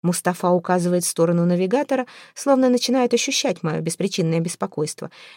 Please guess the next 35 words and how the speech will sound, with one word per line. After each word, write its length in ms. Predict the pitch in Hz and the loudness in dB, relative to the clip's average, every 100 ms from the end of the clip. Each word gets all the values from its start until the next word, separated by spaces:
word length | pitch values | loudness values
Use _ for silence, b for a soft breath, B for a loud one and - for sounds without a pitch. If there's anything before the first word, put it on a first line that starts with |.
| B | B
Не 100 | 392 | 0
переживайте, 680 | 339 277 190 170 165 165 | 2 2 2 2 0 -2
дорога 340 | 170 277 349 214 | -2 0 2 2
займет 340 | 185 185 175 | 2 2 0
чуть 180 | - 156 | -2 -2
больше 300 | 165 156 160 | 0 0 -2
времени, 440 | 196 330 190 160 B B B | -2 0 0 -2 B B B
но 100 | 277 | -2
очень 220 | 320 247 220 | 0 2 0
скоро 280 | - 208 | 0 0
мы 140 | 175 165 | 2 0
будем 260 | 165 160 | 0 -2
в 40 | 160 | 0
резиденции. 720 | 170 165 151 139 - - 170 _ _ _ - | -2 -2 -4 -8 -10 -16 -20 _ _ _ -10
Сжимаю 440 | 151 180 175 165 165 | -2 2 4 2 4
кулаки, 400 | 165 165 170 254 | 2 2 0 -2
пытаюсь 440 | 180 185 190 - | 0 2 0 0
уловить 400 | 190 185 226 208 | 0 2 0 -2
в 60 | 202 | -2
его 240 | 202 214 | 0 0
голосе 460 | 196 240 233 - 220 | 4 4 4 2 0
лживые 480 | 208 208 226 208 | 0 2 2 2
нотки — 400 | 202 240 254 269 b b b b _ | 2 2 0 -8 b b b b _
и 80 | 196 | 0
они 240 | 202 190 | 2 2
действительно 600 | 175 214 - 220 190 202 254 | 0 -2 -4 -6 -4 -2 -2
есть. 480 | 254 180 - - _ | -2 -4 -8 -18 _
Или 140 | 175 175 | 0 2
у 40 | |
меня 220 | 190 180 | 4 4
галлюцинации 680 | 170 185 185 202 294 330 160 | 2 0 0 -2 -2 -2 -4
второй 320 | 160 165 165 | -4 0 0
раз 160 | 160 160 | 2 0
за 200 | 156 160 | 0 -2
день. 220 | 160 165 | -2 -6